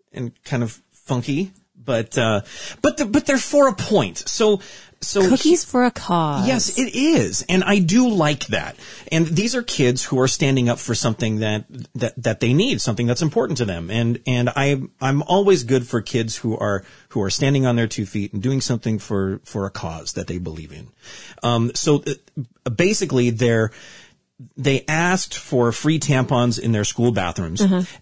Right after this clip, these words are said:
Speaker 1: and their principal, who is male, um, r-, absolutely refused.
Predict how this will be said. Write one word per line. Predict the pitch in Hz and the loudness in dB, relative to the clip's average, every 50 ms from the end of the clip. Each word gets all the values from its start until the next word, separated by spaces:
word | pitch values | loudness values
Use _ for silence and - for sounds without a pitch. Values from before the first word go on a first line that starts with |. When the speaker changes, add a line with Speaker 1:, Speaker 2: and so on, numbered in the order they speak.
| _ - | _ -4
Speaker 1:
and | 113 110 110 107 107 | -2 0 0 -2 -2
their | 104 117 107 101 | -2 -2 -2 -2
principal, | - - 190 196 - 143 - 123 117 | 0 0 0 0 0 -2 -2 -2 0
who | 107 117 113 127 | 0 2 2 2
is | 127 139 | 2 2
male, | 127 117 101 92 90 120 147 151 - _ _ _ _ _ _ - - - _ _ | 2 2 2 0 -2 -2 -4 -4 -8 _ _ _ _ _ _ -20 -20 -20 _ _
um, | 113 107 104 98 98 98 98 98 - - _ _ _ | -2 -2 0 0 0 0 -2 -4 -6 -10 _ _ _
r-, | 139 123 123 117 127 123 120 - _ _ _ 143 | -6 -6 -6 -6 -6 -10 -10 -10 _ _ _ -2
absolutely | 143 151 143 - - 139 135 - 113 120 | -2 -2 0 2 4 4 4 4 4 2
refused. | 107 104 98 - - 110 101 87 78 85 - | 2 0 -2 0 0 0 0 0 -2 -6 -10